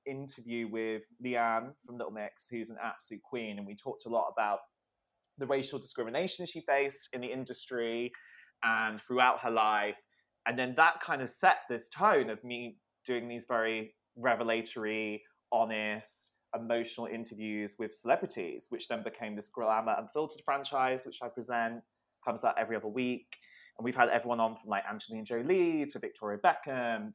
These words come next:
to, um, Yara Shahidi. So I got to this weird point of meeting these incredible women, interviewing them about their lives, learning so much from them,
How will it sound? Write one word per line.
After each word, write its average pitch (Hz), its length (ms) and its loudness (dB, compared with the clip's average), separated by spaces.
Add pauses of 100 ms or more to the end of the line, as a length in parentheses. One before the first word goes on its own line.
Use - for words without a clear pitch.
to, 104 380 -2 (440)
um, 104 540 4
Yara 117 220 8
Shahidi. 123 1080 -2
So 147 220 6
I 143 120 8
got 170 220 4
to 165 80 -4
this 147 180 -2
weird 151 320 2
point 147 340 4
of 135 240 0 (100)
meeting 135 220 -8
these 131 180 -6
incredible 127 440 -2
women, 123 540 2 (340)
interviewing 139 320 -2
them 131 80 -2
about 127 240 8
their 127 100 8
lives, 123 500 10
learning 135 360 10
so 131 240 4
much - 260 2
from 131 200 -2
them, 123 520 6